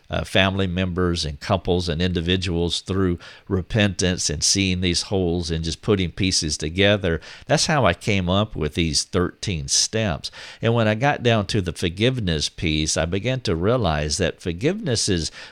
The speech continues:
much bigger than how it's normally taught. And so I broke forgiveness up into three parts.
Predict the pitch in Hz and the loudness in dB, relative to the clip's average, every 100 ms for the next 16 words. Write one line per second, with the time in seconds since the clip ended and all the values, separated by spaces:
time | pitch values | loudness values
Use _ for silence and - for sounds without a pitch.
0 | - 120 110 101 92 113 98 80 78 85 | -4 -2 -2 -4 2 2 2 -2 0 -2
1 | 85 98 95 80 71 87 87 98 120 110 | 0 0 0 0 -2 -2 0 2 2 0
2 | 90 78 76 - - - 135 98 76 - | 0 0 -4 -6 -8 -2 2 2 0 -4
3 | - - - 98 - 110 98 95 80 107 | -18 -12 -2 0 2 2 2 0 0 4
4 | 120 147 - - 98 98 101 90 82 80 | 4 4 0 -4 -4 2 0 2 -2 0
5 | - 107 120 78 - 82 82 90 73 - | -2 -2 -2 -2 -2 -4 -2 -2 -2 -6
6 | - 110 120 113 - - - 120 85 73 | -10 -2 2 4 2 -6 -4 0 2 0
7 | - | -6